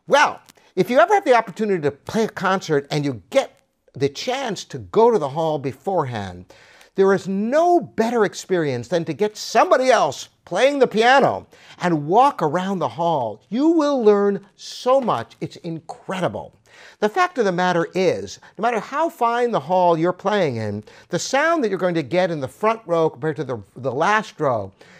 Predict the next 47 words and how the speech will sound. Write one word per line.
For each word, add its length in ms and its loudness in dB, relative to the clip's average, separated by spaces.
even 260 -2
the 120 2
left 400 0
to 80 -8
the 100 -2
right, 460 2
the 100 -4
balconies, 720 0
could 160 0
be 80 -2
dramatically 840 0
different. 540 -2
And 140 0
unless 280 4
you 80 -2
have 120 -4
the 100 2
opportunity 580 0
to 80 -4
hear 320 -2
music 360 -2
in 80 -4
the 80 -4
hall 280 2
on 100 -4
the 140 -2
instrument 400 -2
you 140 -2
play, 340 0
whether 200 0
it's 120 -8
piano 400 2
or 160 4
another 280 2
instrument, 520 -4
there's 180 -2
no 160 4
way 120 6
you 140 0
can 220 -2
really 240 0
be 140 -2
sure 320 2
of 100 -2
what 240 0
you're 180 2
projecting. 920 -4